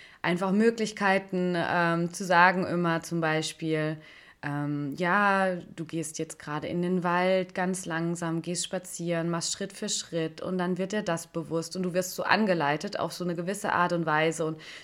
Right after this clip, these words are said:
stellst dir dann dein Leben vor, wie es in Zukunft ist, ähm, wie du dich siehst, wie du dich fühlst. Und es geht darum, dass du dich in diesen Zukunfts-Ich versetzt und deshalb auch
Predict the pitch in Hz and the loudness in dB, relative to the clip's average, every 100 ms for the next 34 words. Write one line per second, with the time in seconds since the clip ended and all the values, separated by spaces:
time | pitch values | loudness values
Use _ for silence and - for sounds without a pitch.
0 | - - 190 190 196 190 190 196 202 202 | -12 0 2 2 -2 0 0 2 2 0
1 | 202 196 180 190 190 180 - 226 - 190 | -2 2 0 0 -6 -10 -8 -8 -4 -4
2 | 185 - - 170 170 - - - - 180 | -4 -2 2 2 2 -8 -16 -20 -8 -2
3 | 185 208 220 226 - 196 185 180 180 190 | 0 2 0 0 -2 -4 -2 -2 -4 -2
4 | 208 208 226 - - 190 185 180 180 - | -2 0 -4 -6 -6 -2 0 0 -2 -10
5 | - - - 202 202 202 208 208 185 202 | -20 -20 -10 -4 -4 -2 0 2 2 2
6 | 190 190 190 185 196 185 190 185 - 294 | 0 0 -4 -2 -2 -2 -4 -4 0 0
7 | - 202 202 - - 220 214 196 185 202 | 0 -2 -2 -8 -6 -6 -2 -2 0 -2
8 | 208 - 196 185 185 202 185 - 175 185 | -2 -4 -4 -2 0 0 0 2 2 2